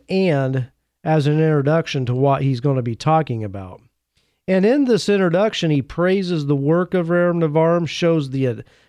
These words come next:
advancements that had been made. I mean, people certainly did take the principles that Pope Leo the thirteenth was talking about and put 'em into action. So he-, he's talking about these advancements. He's,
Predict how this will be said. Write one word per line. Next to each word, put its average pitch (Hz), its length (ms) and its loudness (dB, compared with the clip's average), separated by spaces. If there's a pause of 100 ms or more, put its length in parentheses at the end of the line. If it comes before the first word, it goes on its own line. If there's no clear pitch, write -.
(100)
advancements 160 880 -2
that 151 200 0
had 143 280 0
been 147 280 2
made. 170 300 2
I 151 80 0
mean, 147 220 0
people 160 340 -2
certainly 156 480 -2
did 160 340 0
take 156 240 -2
the - 80 -8
principles 135 640 -2 (400)
that 135 160 -2
Pope 170 260 0
Leo 160 300 2
the 135 100 0
thirteenth 156 500 -2
was 123 140 -4
talking 240 400 -2
about 165 320 -2
and 226 120 -2
put 196 140 2
'em 185 140 0
into 170 220 -2
action. 202 480 -8 (2250)
So 196 420 2
he-, 165 220 -6
he's 175 340 -2
talking 180 400 0
about 151 460 -2
these 202 240 -4
advancements. 196 920 -4
He's, 135 320 -6